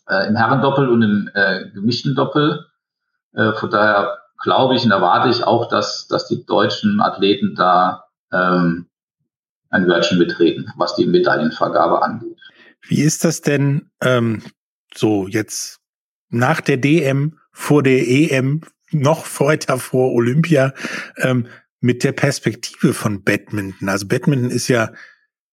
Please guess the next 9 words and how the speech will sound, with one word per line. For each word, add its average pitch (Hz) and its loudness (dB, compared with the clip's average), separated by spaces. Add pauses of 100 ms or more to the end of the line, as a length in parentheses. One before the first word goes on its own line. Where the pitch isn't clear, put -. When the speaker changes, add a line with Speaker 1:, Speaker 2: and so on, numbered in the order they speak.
(200)
Speaker 2:
so 110 0
in 98 0
meinem 135 2
Hirn 143 2
oder 123 0
in 104 -4
meiner 113 -2
Erinnerung 117 -4
Schulsport 220 2